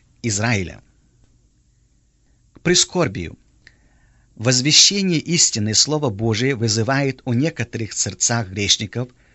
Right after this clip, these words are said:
чувство гнева и враждебности. Это всегда так было. В Ветхом Завете есть много примеров этому. Случалось это неоднократно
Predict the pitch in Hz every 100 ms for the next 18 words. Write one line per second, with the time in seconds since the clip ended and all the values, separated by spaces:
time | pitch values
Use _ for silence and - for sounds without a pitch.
0 | _ _ _ - 185 196 - 135 113 101
1 | 113 143 101 113 123 - 107 110 113 131
2 | 160 104 90 - - - _ _ _ _
3 | _ _ _ 113 113 120 - 120 104 95
4 | 101 120 110 156 107 - _ _ _ _
5 | - _ _ - 101 110 139 - 127 101
6 | 113 110 113 135 139 - 107 110 - 120
7 | 110 160 127 117 117 107 101 113 143 151
8 | 110 92 - _ _ _ _ _ _ _
9 | _ _ - - 113 117 127 117 135 151
10 | - _ _ _ _ - 139 147 135 127
11 | 117 110 110 - 107 101 - 123 135